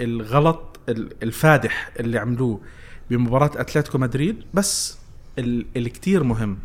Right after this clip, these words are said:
الكتير مهم إنه الفريق ما يلعب على فكرة إنه أنا لازم أجيب ثلاث أهداف، لأنه هاي رح تكون أكبر غلطة الفريق بيعملها.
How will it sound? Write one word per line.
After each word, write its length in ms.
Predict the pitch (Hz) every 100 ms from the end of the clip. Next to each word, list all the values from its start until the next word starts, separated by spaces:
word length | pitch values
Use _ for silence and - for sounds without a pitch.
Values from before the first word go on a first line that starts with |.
| - -
الكتير 300 | 117 151 117
مهم 240 | 110 104 - - - - - - -
إنه 160 | 120 120
الفريق 460 | 110 135 165 202 -
ما 260 | 117 131 156
يلعب 460 | 151 131 117 143
على 180 | - 117
فكرة 280 | - 143 127 -
إنه 220 | 120 117
أنا 100 | 127
لازم 280 | 120 113 117
أجيب 200 | 110 120
ثلاث 240 | - 104 -
أهداف، 340 | 92 90 80 - - - - - -
لأنه 280 | 117 117 127
هاي 100 | 139
رح 120 | -
تكون 260 | - 139 131 -
أكبر 320 | - 180 165
غلطة 300 | 120 123 -
الفريق 320 | 117 117 107
بيعملها. 420 | 90 87 87 80